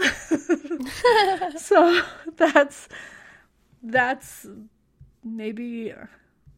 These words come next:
Speaker 1: the only person who has seen him. I don't know. That's the only story they
Speaker 2: I like
Speaker 1: have
Speaker 2: it.
Speaker 1: of someone
Speaker 2: Yeah.
Speaker 1: seeing him. He seems harmless. He's a librarian.
Speaker 2: Yeah,
Speaker 1: Yeah,
Speaker 2: he
Speaker 1: we'll
Speaker 2: se-,
Speaker 1: give,
Speaker 2: I mean,
Speaker 1: we'll give
Speaker 2: that's
Speaker 1: him a
Speaker 2: where,
Speaker 1: pass.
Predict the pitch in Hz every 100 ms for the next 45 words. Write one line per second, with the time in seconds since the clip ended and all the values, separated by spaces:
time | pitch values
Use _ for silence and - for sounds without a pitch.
0 | _ 220 - 220 220 226 226 262 - 311
1 | 285 294 285 - 311 330 226 180 - -
2 | _ _ _ _ _ _ _ _ _ _
3 | 262 233 - 208 190 190 - 156 - 131
4 | 156 240 240 254 170 196 - 175 208 247
5 | - _ _ _ _ _ - - - 233
6 | 214 214 214 214 226 _ 311 294 277 262
7 | - - 233 214 208 208 208 - - -
8 | _ _ _ _ _ _ - 233 240 240
9 | 226 220 190 185 185 190 185 190 196 202
10 | - _ _ _ _ _ _ _ _ _
11 | _ _ _ _ _ _ _ _ _ _
12 | _ _ - 269 202 - - 240 247 233
13 | 240 226 240 233 226 220 240 226 214 226
14 | 208 208 214 -